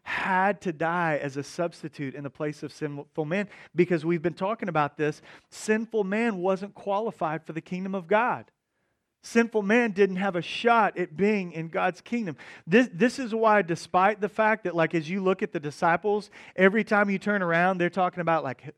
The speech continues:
"Who's the greatest among us," right? <laughs> Like, they're, they're looking at, like, Jesus. God in human flesh is next to them. "Who's the greatest of us?" It's, "Jesus is." Shut up, <laughs> you know? But they're, they're so consumed with power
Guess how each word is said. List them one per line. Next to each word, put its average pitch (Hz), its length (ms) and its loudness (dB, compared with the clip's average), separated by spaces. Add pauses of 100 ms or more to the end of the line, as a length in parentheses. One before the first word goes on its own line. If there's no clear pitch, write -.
(260)
"Who's 135 320 -6
the 151 100 -10
greatest 175 540 -2
among 120 260 -8
us," - 240 -18
right? 147 420 -2
<laughs> - 80 -20
Like, 175 240 0
they're, 170 220 2 (260)
they're 175 200 6
looking 175 260 2 (120)
at, 156 60 -4
like, 156 200 0
Jesus. 160 640 -2 (320)
God 196 500 8
in 175 160 -2
human 190 280 0
flesh 180 360 2
is 151 140 -12
next 160 280 -2
to 151 80 -2
them. 117 280 -4 (360)
"Who's 269 220 -2
the 254 100 -6
greatest 208 440 2
of 135 100 -6
us?" 107 320 -6
It's, 139 200 -8 (280)
"Jesus 180 600 2
is." 127 340 0
Shut 190 220 4
up, - 340 2
<laughs> - 80 -16
you 185 160 0
know? 190 260 2 (640)
But 202 200 6
they're, 240 260 8
they're 208 300 6
so 240 400 2
consumed 233 680 -2
with 156 280 -4
power 196 800 0